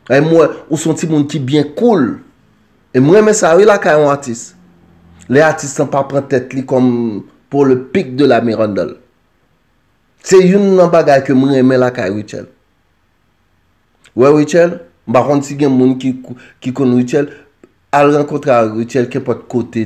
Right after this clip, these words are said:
tankou kòm si m da di nan ti restoran, nan ti bagay. Waw, el e telman fasil daksè.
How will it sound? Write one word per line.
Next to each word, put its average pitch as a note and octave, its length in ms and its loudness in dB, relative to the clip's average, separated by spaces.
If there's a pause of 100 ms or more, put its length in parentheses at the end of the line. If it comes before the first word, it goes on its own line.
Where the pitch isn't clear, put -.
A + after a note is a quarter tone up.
tankou G#2 320 -14
kòm G#2+ 160 -12
si A2 120 -16
m G#2 40 -12
da G2 160 -6
di G2+ 160 -12
nan F#2+ 200 -8
ti A#2 160 -14
restoran, G#2 580 -8
nan G2+ 100 -10
ti - 160 -20
bagay. G2+ 460 -6 (600)
Waw, B2 360 0
el A#2+ 140 0
e - 20 -4 (120)
telman D#3+ 360 -2
fasil A2 440 -8
daksè. B2 420 -8